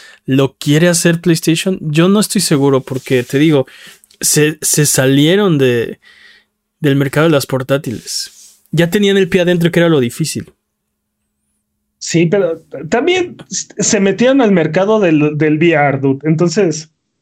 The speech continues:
Speaker 2: la verdad <laughs> es que
Speaker 1: Y ahí, eh, y
Speaker 2: que
Speaker 1: ahí a,
Speaker 2: podrían
Speaker 1: a ver
Speaker 2: hacer
Speaker 1: qué
Speaker 2: lo que
Speaker 1: pasa, porque, o sea, es otro producto que... Mi, mi preocupación es que en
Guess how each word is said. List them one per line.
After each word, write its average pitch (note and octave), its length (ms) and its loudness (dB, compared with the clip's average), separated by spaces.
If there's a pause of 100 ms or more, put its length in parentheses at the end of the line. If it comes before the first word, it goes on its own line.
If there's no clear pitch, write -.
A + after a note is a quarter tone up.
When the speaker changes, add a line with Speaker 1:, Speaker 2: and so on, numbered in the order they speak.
(320)
Speaker 2:
la E3+ 180 2
verdad E3+ 320 0
<laughs> - 0 -
es - 240 -6
que E3 640 -4 (160)
Speaker 1:
Y D#3 80 2
ahí, F3+ 480 2
eh, D3+ 180 0
y E3+ 100 0
Speaker 2:
que D3+ 60 2
Speaker 1:
ahí D3 140 2
a, - 20 4
Speaker 2:
podrían - 200 2
Speaker 1:
a G#3+ 80 2
ver A3 120 2
Speaker 2:
hacer E3 320 0
Speaker 1:
qué D#3+ 80 -2
Speaker 2:
lo D#3 60 0
que D#3 60 -6
Speaker 1:
pasa, G3+ 340 -2
porque, C#3 300 0
o C#3+ 40 -2
sea, D3 300 0 (300)
es E3 160 2
otro F#3 200 0
producto D#3+ 420 2
que... C3+ 340 0 (840)
Mi, D3 400 2
mi D#3 160 0
preocupación D3+ 840 0
es D#3 160 0
que D3 360 2
en C3 520 -4